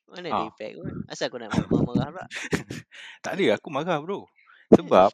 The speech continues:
Speaker 1: <laughs>
Speaker 2: dia cakap tu, eh, dia mengundang kemarahan uh, orang ramai tau. Dah lah kita ni, apa, uh, sebab aku rasa macam terlalu ni lah, terlalu, ish, it's, it's, it's, it's not that level of,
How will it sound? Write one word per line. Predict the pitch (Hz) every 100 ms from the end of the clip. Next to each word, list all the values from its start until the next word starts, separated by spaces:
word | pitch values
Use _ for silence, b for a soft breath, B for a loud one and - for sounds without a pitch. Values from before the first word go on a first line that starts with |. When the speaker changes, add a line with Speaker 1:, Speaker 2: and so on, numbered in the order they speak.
| _
Speaker 1:
<laughs> | - - - _ _ - _ _ _ _ _
Speaker 2:
dia | 156
cakap | 180 160 - - 104
tu, | 107
eh, | 147 - - 123
dia |
mengundang | 160 139 143 170 175 143 139
kemarahan | 143 135 143 151 120 117 _ _ _ -
uh, | 107 -
orang | - 123
ramai | 160 180 185
tau. | - - _ b b b
Dah | 175 123
lah | 101
kita | - - 101
ni, | 95 98 95 95 95 92 90 98
apa, | 95 - 98 90 90 87 - 85 - - - -
uh, | 87 92 92 -
sebab | - 117
aku | - -
rasa | 156 190
macam | 175 165
terlalu | - 151 175 190
ni | 156
lah, | 95 104
terlalu, | 110 110 120 107 82 _
ish, | - 98 - - - _ _ _
it's, | - - -
it's, | -
it's, | 113 - _
it's | -
not | 202 85
that | 87
level | 92 123 143 92
of, | 90